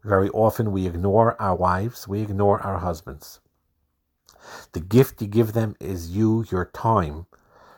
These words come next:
your undivided attention, and your kindness. It's better than any other gift. Can't break, can't get lost.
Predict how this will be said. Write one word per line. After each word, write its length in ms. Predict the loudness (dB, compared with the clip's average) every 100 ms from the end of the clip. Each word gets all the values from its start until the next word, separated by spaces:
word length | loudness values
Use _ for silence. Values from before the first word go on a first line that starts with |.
| _
your 160 | -2 0
undivided 560 | 0 2 4 4 2
attention, 720 | -2 0 -2 -2 -6 -6 -8 -12 _ _ _ _ _ -12
and 140 | -6
your 140 | -6
kindness. 840 | -6 2 4 4 -4 -12 -18 -20 _ _ _ -20
It's 160 | -16
better 360 | -2 4 6 6
than 180 | 4 0
any 200 | -2 0
other 200 | -2 -2
gift. 500 | -6 -8 -10 -20 -20 -20 _ _ _ _ _ -8
Can't 240 | -4 -4
break, 360 | 2 2 2 -6 _
can't 200 | -8 -6
get 160 | -6 -6
lost. 540 | -6 -6 -10 -18